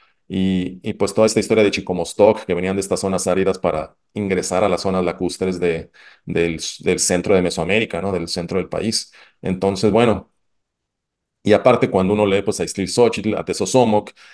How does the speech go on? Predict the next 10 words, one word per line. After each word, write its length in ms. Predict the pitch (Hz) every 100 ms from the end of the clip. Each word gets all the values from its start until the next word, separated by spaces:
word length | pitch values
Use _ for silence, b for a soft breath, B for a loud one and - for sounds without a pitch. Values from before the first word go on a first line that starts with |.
| -
y 80 |
hablan 160 | 101 113
de 80 | 104
sus 160 | 104
linajes 380 | 92 95 95 101
chichimecas, 680 | - 101 127 107 120 120 - b b b -
más 220 | 104 117
o 40 |
menos 240 | 120 123 117
coinciden, 720 | 120 120 135 147 110 123 123